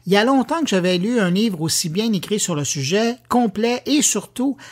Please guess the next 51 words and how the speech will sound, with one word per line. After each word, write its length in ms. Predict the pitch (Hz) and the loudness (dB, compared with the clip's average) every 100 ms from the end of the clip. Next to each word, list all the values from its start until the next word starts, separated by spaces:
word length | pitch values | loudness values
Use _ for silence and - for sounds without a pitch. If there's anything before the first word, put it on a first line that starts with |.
| - - | -14 0
à 180 | 202 196 | 2 4
jour 380 | 185 233 233 | 4 4 2
dans 180 | 165 160 | 0 -2
ses 240 | - 202 170 | 0 0 0
informations. 640 | 147 170 147 131 - 113 - - - | -2 -2 -2 -4 -6 -8 -14 -20 -4
Bon, 160 | 180 165 - - | -2 -2 -8 -16
je 200 | 175 160 | -2 2
ne 160 | 190 185 | 4 4
partage 500 | 196 165 - 220 - | 0 0 2 2 2
pas 140 | 247 | -2
toujours 540 | 214 220 180 220 208 190 | 2 2 4 4 4 4
les 200 | 185 170 | 4 4
analyses 400 | 185 180 185 151 | 2 2 2 2
de 80 | 156 | 0
l'auteur, 600 | 147 139 220 254 262 175 | 0 0 0 2 2 2
mais 200 | 175 170 | 0 0
tous 300 | - 311 302 | -2 -2 0
les 200 | 214 170 | 0 0
faits 280 | - 226 | -2 -4
sont 260 | - 180 143 | -2 -2 -2
là 280 | 143 190 - - - - | 0 0 -2 -14 -20 -12
et 160 | 139 131 | -10 -6
reste 320 | 165 233 - | -2 0 2
au 80 | 180 | 2
lecteur 680 | 139 123 175 170 180 170 139 | 0 -4 -2 2 2 0 -4
de 120 | 139 | -8
faire 440 | - 180 175 156 | -2 0 0 0
son 260 | - 196 175 | -2 0 0
idée 340 | 139 143 160 - - _ | -2 -4 -6 -10 -20 _
une 180 | 208 208 | 4 4
fois 320 | - 185 185 185 | 4 0 0 -2
qu'il 180 | - 151 | -2 2
aura 220 | 143 131 | 2 2
lu 240 | 139 190 196 | 4 2 2
le 120 | 156 | -2
livre. 440 | 127 107 - - - - - | -2 -4 -8 -12 -14 -18 -8
Pour 160 | 269 302 | 0 2
nous 200 | 285 233 | 4 4
en 100 | 262 | 2
parler 440 | 262 247 254 262 226 | 2 2 2 0 0
et 80 | |
revenir 400 | 214 220 240 226 | 0 0 0 0
sur 320 | - 226 202 - | 0 0 -2 0
quelques 340 | 208 196 202 | 0 2 -2
sujets 300 | - 170 220 | 0 0 -2
qu'il 180 | - 175 | -2 -2
aborde 400 | 160 240 330 175 | 0 -2 -2 -2
dans 140 | 165 | -2
son 180 | - 165 | -2 -2
nouvel 240 | 143 135 | -4 -4
ouvrage, 500 | 131 139 196 254 143 | -6 -2 2 2 0